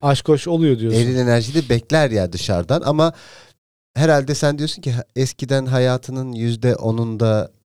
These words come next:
Speaker 2: beşinde bu enerjiyi sal-, salgılarken artık kadın hayatını yarı yarıya eril ve dişil olarak mı geçiriyor? Geçirmek zorunda kaldı mı?
Speaker 1: Şimdi ben şunu söylüyorum aslında.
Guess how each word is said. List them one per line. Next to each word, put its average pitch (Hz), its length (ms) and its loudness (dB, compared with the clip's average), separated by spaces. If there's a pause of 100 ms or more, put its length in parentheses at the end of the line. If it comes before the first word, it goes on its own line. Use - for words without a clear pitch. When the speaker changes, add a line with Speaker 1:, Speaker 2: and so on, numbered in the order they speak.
(260)
Speaker 2:
beşinde 101 680 -2
bu 92 120 0
enerjiyi 92 600 -2
sal-, 92 320 -4 (120)
salgılarken 107 840 -4
artık 110 360 -4
kadın 120 300 -6 (460)
hayatını 113 440 0
yarı 123 280 2
yarıya 104 500 2 (380)
eril 120 300 2
ve 117 120 0
dişil 110 220 -2
olarak 117 240 2
mı 117 80 -10
geçiriyor? 107 400 0
Geçirmek 147 380 -4
zorunda 143 300 0
kaldı 127 360 2
mı? 90 200 -6
Speaker 1:
Şimdi 208 360 0
ben 190 140 4
şunu 180 200 -2
söylüyorum 120 400 2
aslında. 120 300 -4